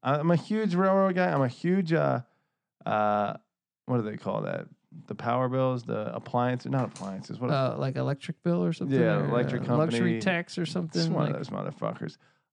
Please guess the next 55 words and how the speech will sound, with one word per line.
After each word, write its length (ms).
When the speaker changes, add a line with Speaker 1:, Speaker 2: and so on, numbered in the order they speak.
Speaker 1:
I 560
like 340
those. 240
I 80
like 220
the 60
pictures, 540
you 100
know? 240
Speaker 2:
Yeah, 280
always 240
when 100
you 120
ever, 80
what, 220
what 100
do 60
you, 60
what, 180
what, 160
like 220
the, 180
Speaker 1:
I'm 40
Speaker 2:
what, 20
Speaker 1:
like 120
a 40
Speaker 2:
what, 80
Speaker 1:
five-year-old. 360
Speaker 2:
what 100
character 240
you 80
like 120
to 80
use? 140
The 80
Porsche 400
or 120
like 220
the, 140
uh, 200
Speaker 1:
The 80
Speaker 2:
the 20
Speaker 1:
hat, 80
Speaker 2:
hat, 420
Speaker 1:
the 100
shoe. 200
Speaker 2:
you 80
know? 180
Speaker 1:
The 60
shoe 180
is 80
pretty 260
cool. 260
The 80
boot. 360